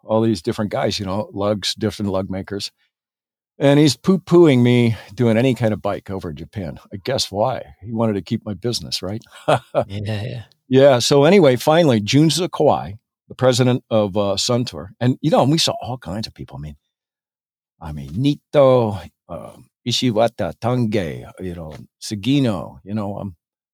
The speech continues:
Speaker 1: on and on. Shimano, of course. Uh, anyway, Junsus Kawai, the president of the Sun Tour, says, "I know these guys are good.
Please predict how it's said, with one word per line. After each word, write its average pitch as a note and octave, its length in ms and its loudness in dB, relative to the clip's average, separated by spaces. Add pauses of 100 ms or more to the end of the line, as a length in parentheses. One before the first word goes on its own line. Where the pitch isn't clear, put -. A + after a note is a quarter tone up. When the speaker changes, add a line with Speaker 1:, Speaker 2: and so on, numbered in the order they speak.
(100)
Speaker 1:
on C#3+ 180 2
and B2+ 80 4
on. B2+ 220 2 (380)
Shimano, B2+ 520 2
of F#2 120 -12
course. B2+ 340 0 (880)
Uh, C3+ 320 4 (100)
anyway, D#3 320 4
Junsus E3+ 520 2 (200)
Kawai, G#2+ 440 2
the A2 100 -12
president C3+ 380 2
of B2+ 40 2
the A#2 80 2
Sun A2+ 260 0
Tour, G#2+ 220 -2
says, G2+ 320 -4 (320)
"I B2 100 2
know B2 240 4
these G2+ 180 -2
guys F2 260 -6
are C#2 80 -10
good. G1+ 220 -16